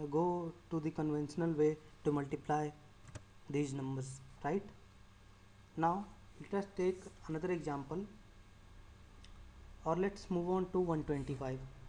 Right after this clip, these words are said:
How to multiply any number with one twenty-five in your mind. Suppose we want to multiply sixteen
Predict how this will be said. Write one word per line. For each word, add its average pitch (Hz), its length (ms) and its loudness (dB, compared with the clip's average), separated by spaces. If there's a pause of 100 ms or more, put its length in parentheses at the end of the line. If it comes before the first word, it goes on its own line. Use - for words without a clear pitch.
(1300)
How 190 140 6
to 190 420 6 (240)
multiply 165 480 0 (100)
any 160 140 2
number 160 340 0 (640)
with 147 120 4
one 160 200 6
twenty-five 151 540 2
in 185 140 6
your 147 160 4
mind. 127 220 -4 (680)
Suppose 196 280 6
we 202 120 8
want 185 260 6
to 190 60 4
multiply 170 500 2
sixteen 180 680 2